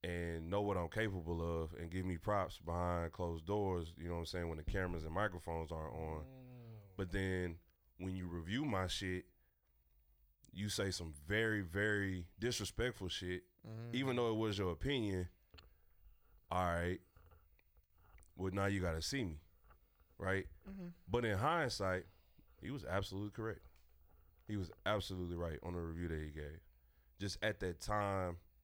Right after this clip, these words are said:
Speaker 1: where music was
Speaker 3: It touched a nerve.
Speaker 1: Well, not necessarily touched a nerve. I was in a category of artists that was separate from the spitters, like the, the real rappers and whatnot. I was making music.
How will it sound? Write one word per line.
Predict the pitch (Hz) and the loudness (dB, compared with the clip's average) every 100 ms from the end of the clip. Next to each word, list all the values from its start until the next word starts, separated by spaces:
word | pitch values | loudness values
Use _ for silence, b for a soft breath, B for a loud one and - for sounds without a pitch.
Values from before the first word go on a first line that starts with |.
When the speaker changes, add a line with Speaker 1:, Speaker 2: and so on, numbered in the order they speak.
| - | -8
Speaker 1:
where | 87 | -6
music | 82 92 104 92 | -2 -2 -2 -2
was | 87 95 92 87 85 - - - - | 0 2 2 0 -2 -8 -12 -18 -14
Speaker 3:
It | - | -8
touched | 131 - | -8 -8
a | 101 | -8
nerve. | 110 95 - - _ _ - | -8 -8 -12 -20 _ _ -8
Speaker 1:
Well, | 110 135 | 0 2
not | 139 | 4
necessarily | 127 113 127 104 | 2 2 2 2
touched | 127 107 98 | 2 0 -2
a | |
nerve. | 85 101 117 107 98 90 - _ _ - | -2 2 4 4 2 -2 -10 _ _ 0
I | 107 | 2
was | 117 113 107 | 4 2 2
in | 104 | 2
a | 90 82 78 - | 0 -2 -6 -2
category | 113 110 95 101 101 95 92 90 - _ _ _ _ _ - | 0 2 0 0 0 0 -2 -6 -14 _ _ _ _ _ -2
of | 92 92 87 80 - _ | 0 2 0 -2 -8 _
artists | 98 101 92 87 - - - _ b b b - | 2 4 2 -4 -6 -10 -18 _ b b b -2
that | 95 | 0
was | 90 85 | 2 0
separate | - 110 104 95 85 | 0 0 0 -2 -4
from | - 92 87 82 80 - | -2 0 0 -2 -6 -12
the | 80 | -10
spitters, | - - 92 73 73 - | -10 -4 -4 -4 -10 -6
like | 80 - | -6 -4
the, | 80 76 76 | -8 -8 -6
the | 90 | -6
real | 85 90 87 | -2 0 0
rappers | 82 80 - 76 | -2 -4 -6 -6
and | 78 | -6
whatnot. | 76 76 76 | -6 -6 -8
I | - 98 | 0 0
was | 98 | 0
making | 95 92 92 87 | 0 -4 -4 -4
music. | 90 82 82 | -4 -4 -8